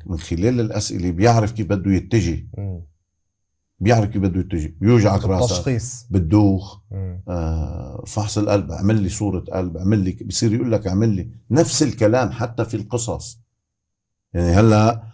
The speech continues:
Speaker 1: بدي أسألك سؤال، حقول قدامك قصة، سمي لي إياها.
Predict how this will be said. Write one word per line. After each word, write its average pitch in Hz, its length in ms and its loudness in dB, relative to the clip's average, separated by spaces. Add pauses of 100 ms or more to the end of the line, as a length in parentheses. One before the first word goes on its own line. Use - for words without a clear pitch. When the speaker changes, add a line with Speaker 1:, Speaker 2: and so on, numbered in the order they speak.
(260)
Speaker 1:
بدي 101 220 4
أسألك 71 340 0
سؤال، - 260 -14 (360)
حقول 127 600 2
قدامك 104 500 0
قصة، - 400 -6
سمي 120 380 2
لي 98 100 2
إياها. 80 440 -2